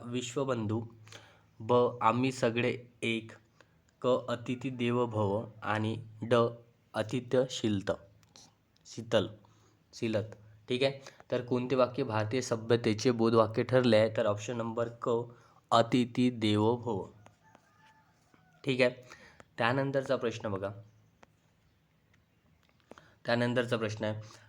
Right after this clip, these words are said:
पुढील वाक्यामध्ये मूळ विधेय कोणते? मूळ विधेय आपल्याला ओळखायचे आहे. रामाला घरी जाताना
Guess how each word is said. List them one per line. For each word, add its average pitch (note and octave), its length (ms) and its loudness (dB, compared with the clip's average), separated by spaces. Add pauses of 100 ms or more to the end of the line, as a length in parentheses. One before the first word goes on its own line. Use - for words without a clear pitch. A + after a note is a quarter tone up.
(160)
पुढील C3+ 280 2
वाक्यामध्ये A#2 640 2
मूळ B2 400 0
विधेय A#2 460 2
कोणते? G#2+ 420 2 (320)
मूळ B2 200 2
विधेय A#2+ 300 0
आपल्याला A#2 320 4
ओळखायचे G2+ 480 0
आहे. - 400 -10 (260)
रामाला A#2+ 580 2 (160)
घरी A#2+ 360 0
जाताना A#2+ 440 2